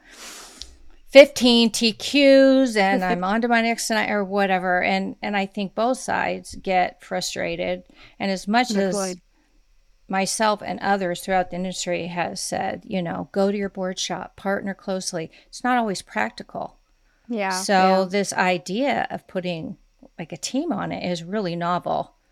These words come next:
Speaker 1: And
Speaker 2: Yeah.
Speaker 1: the education side's awesome. So how exactly are you going to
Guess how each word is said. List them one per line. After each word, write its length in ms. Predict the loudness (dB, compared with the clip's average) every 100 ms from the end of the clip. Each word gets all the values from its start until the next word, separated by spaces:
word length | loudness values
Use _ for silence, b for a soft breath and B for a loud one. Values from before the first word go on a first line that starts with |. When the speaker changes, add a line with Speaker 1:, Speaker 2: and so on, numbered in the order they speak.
| b b b b -2
Speaker 1:
And 320 | 0 2 0
Speaker 2:
Yeah. 260 | 0 -2 -6 -14 _ _ _
Speaker 1:
the 60 | 2
education 580 | 2 2 0 0 0 -4
side's 340 | 0 -2 0
awesome. 300 | -4 -6 -6
So 240 | 2 4
how 320 | 4 2 0 0
exactly 640 | 2 0 0 -2 -2 -2 B B B B
are 140 | 0
you 180 | 2 0
going 400 | -2 -2 0 0
to 680 | -2 -2 0 2 0 0 -4